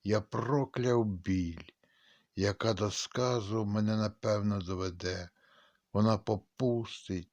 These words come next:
не відразу, всі сили з плоті забере, потім затихне на хвилинку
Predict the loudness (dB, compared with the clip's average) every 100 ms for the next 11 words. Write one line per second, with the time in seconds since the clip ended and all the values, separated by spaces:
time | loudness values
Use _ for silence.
0 | -8 -4 -2 -2 -4 -6 -4 -4 -4 -6
1 | -10 -16 -20 -20 -16 -8 -4 -4 -2 0
2 | 0 0 0 0 -2 -4 -8 -6 -4 -2
3 | -2 -4 -6 -6 -6 -8 -6 -6 -6 -8
4 | -12 -18 -20 -20 -8 2 2 4 2 2
5 | -2 -4 -2 4 4 4 -2 -4 -2 0
6 | -2 -2 0 4 4 4 2 -2 -2 -4